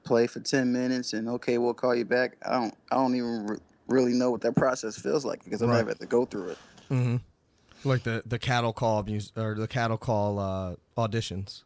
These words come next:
Speaker 1: Yeah, yeah. I just, I don't, I don't even know what it's like. I just,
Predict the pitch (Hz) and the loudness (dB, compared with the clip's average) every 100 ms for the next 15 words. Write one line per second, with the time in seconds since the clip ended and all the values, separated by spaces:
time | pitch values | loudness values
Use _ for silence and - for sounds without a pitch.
0 | _ _ 127 147 135 123 110 123 120 131 | _ _ 0 2 2 0 -2 0 0 -2
1 | 120 - - - - 123 127 - - - | -6 -8 -10 -8 -4 -2 -4 -8 -10 -2
2 | 135 131 123 123 127 123 120 117 113 135 | 0 0 -2 -2 0 0 -2 -2 2 2
3 | 110 104 104 - | 2 -6 -8 -10